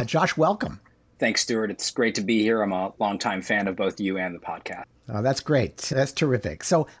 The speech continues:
Speaker 1: I, let's start with how you ended up in the Trump administration doing cyber, 'cause you didn't start out there. You were really, uh, Silicon Valley boy.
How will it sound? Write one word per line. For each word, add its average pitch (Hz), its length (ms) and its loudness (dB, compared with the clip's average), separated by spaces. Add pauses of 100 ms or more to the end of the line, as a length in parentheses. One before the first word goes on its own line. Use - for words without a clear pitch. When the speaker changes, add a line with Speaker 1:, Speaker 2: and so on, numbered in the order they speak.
Speaker 1:
I, 175 240 0
let's 220 220 2
start 190 600 0
with 135 160 0
how 170 340 0
you 175 260 4
ended 151 360 2
up 135 300 2
in 117 220 0
the 110 120 -4
Trump - 400 -4
administration 120 1160 -2
doing 135 640 4 (120)
cyber, 120 640 0
'cause - 240 -2 (300)
you 170 300 0
didn't 175 480 2
start - 800 2
out 214 260 2
there. 117 500 0
You 135 320 2
were 143 160 2
really, 135 480 2
uh, 117 300 2
Silicon 131 460 -2
Valley 127 300 2
boy. 127 360 0